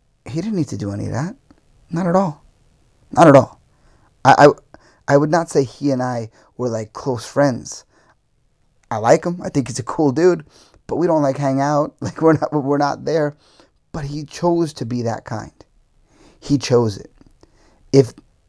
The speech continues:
when there's a tournament, I send my kids to go find him. My little, little kids, "Go find him, go take a picture with him."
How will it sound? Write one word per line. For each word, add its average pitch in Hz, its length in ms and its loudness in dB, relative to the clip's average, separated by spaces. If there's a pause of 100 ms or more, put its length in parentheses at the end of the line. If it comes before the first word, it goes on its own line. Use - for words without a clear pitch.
when 131 180 4
there's 147 160 4
a 139 60 -2
tournament, 147 560 0 (560)
I 156 100 -2
send 160 400 0
my 123 140 2
kids 120 340 -6
to 117 120 -12
go 104 120 -8
find 117 420 -10
him. 117 160 -18 (840)
My 127 140 8
little, 139 260 6
little 135 240 2
kids, 151 480 -4 (260)
"Go 135 140 -2
find 147 340 -4
him, 165 140 -4
go 131 120 -4
take 135 220 -6
a 123 60 -14
picture 117 320 -8
with 107 160 -12
him." - 160 -20